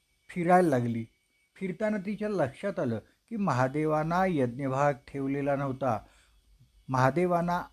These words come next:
आसनही ठेवलेलं नव्हतं. सतीनं स्वतःचा अपमान सहन केला,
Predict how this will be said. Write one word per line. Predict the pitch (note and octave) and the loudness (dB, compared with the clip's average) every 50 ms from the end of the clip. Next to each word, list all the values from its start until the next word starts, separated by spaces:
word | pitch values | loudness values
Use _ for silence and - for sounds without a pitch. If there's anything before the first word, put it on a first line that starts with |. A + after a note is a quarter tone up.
| - | -4
आसनही | C#3+ C#3+ D3 C#3 - - - G3 F#3+ F#3+ D#3 C3+ G#3+ A#3 | -2 0 0 0 -2 -6 -6 -4 -4 -4 -2 -2 -2 -2
ठेवलेलं | A3 - - G#3 G#3+ G#3+ G#3+ A3 G#3+ G#3+ G#3+ | -4 -4 -4 -4 -2 0 2 2 2 2 2
नव्हतं. | G#3 G3+ G3 - - F#3 D#3+ C3+ A#2 - - _ _ _ _ _ - - - | 2 0 0 -2 -2 -2 0 0 -2 -4 -10 _ _ _ _ _ -20 -10 -6
सतीनं | G#3 G3+ F#3+ - - A3 A3 G#3 A3+ A#3 A#3 | -4 -4 -4 -4 -2 0 2 2 4 4 2
स्वतःचा | G#3 - - G3 F3+ - - G3 G3 F#3 F#3+ G3+ | 2 0 -2 -2 -2 0 0 0 0 0 0 0
अपमान | G3+ G3 - - G3+ G#3 G#3+ G#3 G3+ - - | -2 -2 -2 -2 -2 0 0 -2 -2 -2 0
सहन | A3 A3 A#3+ C4+ C#4 D#4 | 6 8 8 8 8 6
केला, | A3+ C4+ A3 F#3 D#3 C3+ A#2+ | 6 6 6 8 6 6 4